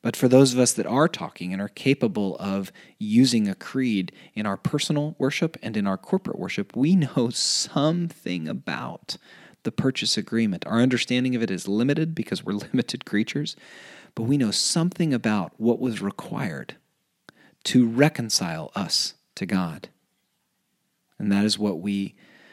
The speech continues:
creed back to our own souls and to those around us in corporate worship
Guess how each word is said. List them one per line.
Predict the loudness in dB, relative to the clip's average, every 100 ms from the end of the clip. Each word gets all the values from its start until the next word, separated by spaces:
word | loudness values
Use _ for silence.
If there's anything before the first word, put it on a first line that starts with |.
| -20 _ _ _ _ _
creed | -10 4 4 6 2 -2 -6 -12 _ _
back | -2 -2 -2
to | -6 -4
our | -4
own | -2 -2 0
souls | -2 0 -2 -4 -4 -6 -6 _ _ _ _ _ _ -14
and | -10
to | -4
those | -2 0 0
around | 0 0 0
us | 0 -4
in | -6
corporate | -4 -4 -4 -2
worship | -2 -2 -4